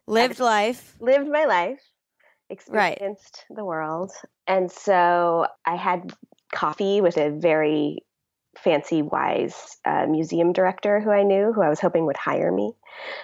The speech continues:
Speaker 2: Um, and she was like, "Yeah, I can't hire you. You should just freelance."
Speaker 1: Yeah.
Speaker 2: And something sort of clicked, and I was like, "Okay, I can do that."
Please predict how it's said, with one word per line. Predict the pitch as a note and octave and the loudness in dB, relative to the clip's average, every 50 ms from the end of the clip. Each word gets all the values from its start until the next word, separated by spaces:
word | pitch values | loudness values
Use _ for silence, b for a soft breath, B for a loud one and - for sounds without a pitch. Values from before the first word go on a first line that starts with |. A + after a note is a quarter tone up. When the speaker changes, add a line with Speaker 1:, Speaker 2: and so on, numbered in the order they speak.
| B B _ | B B _
Speaker 2:
Um, | F3 F3 D#3+ D3 C#3+ C#3 C3+ - | -2 -2 0 0 0 -2 -2 -2
and | E3+ E3 | -4 -2
she | - - F3+ | 0 2 0
was | E3+ - | 2 2
like, | D#3+ D3+ D#3 - | 0 0 0 2
"Yeah, | F3 E3 D#3+ | 2 2 2
I | D3+ | 2
can't | - - G3 F#3 | 0 -2 -6 -4
hire | F#3 F3 E3 D#3+ D#3+ | -4 -2 0 0 0
you. | D#3 C#3+ D3+ | 0 0 0
You | D3+ D3 D3+ D#3+ | 0 0 -2 -4
should | - - E3 D3+ | -4 -6 -8 -8
just | - E3+ - - | -8 -10 -8 -4
freelance." | - F2+ E2 C2+ - - - - - - - - _ _ _ _ _ _ _ _ _ _ _ _ b b b b b b b b b _ _ | -2 -2 -2 -2 -4 -6 -8 -12 -16 -20 -20 -20 _ _ _ _ _ _ _ _ _ _ _ _ b b b b b b b b b _ _
Speaker 1:
Yeah. | - G3+ G3 F#3+ F#3 F3+ F3+ F3 E3+ - - _ | -2 0 2 2 2 0 -2 -6 -10 -16 -10 _
Speaker 2:
And | - G3 F#3 - | -2 -2 0 0
something | A3+ G#3+ B3 A#3+ | 0 2 2 2
sort | A#3 A#3 G3 G3 | 2 2 2 2
of | F#3+ - | 2 0
clicked, | - F#3+ F#3 - - | 0 -2 0 -2 -4
and | E3 D3+ | -2 -2
I | D#3 | -2
was | D#3 - | -2 -2
like, | D#3+ C3 - - - _ _ - B4 C5 | -2 -4 -4 -6 -12 _ _ 2 2 2
"Okay, | C5 B3 - - - - - _ _ _ - | 2 0 -2 -2 -2 -4 -8 _ _ _ -4
I | A3 | -2
can | A#3+ B3+ A#3 | -2 -2 -2
do | F#3 E3 | -4 -4
that." | - - - | -6 -8 -8